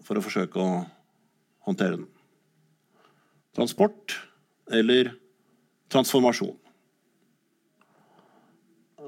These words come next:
Hva er, eh, transport? Jo, det betyr jo her å sende videre til en annen.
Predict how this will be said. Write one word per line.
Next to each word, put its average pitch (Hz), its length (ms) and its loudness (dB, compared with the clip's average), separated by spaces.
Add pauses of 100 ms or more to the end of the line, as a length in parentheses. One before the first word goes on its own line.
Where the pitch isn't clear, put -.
(100)
Hva 139 160 8 (300)
er, 135 80 2
eh, 131 480 0 (340)
transport? - 640 -6 (1200)
Jo, 131 80 4
det 139 160 8
betyr 147 220 2
jo 135 100 6
her 127 320 4
å - 80 -4
sende 127 320 4
videre 98 400 2
til 120 160 0
en 113 80 2
annen. 82 280 -2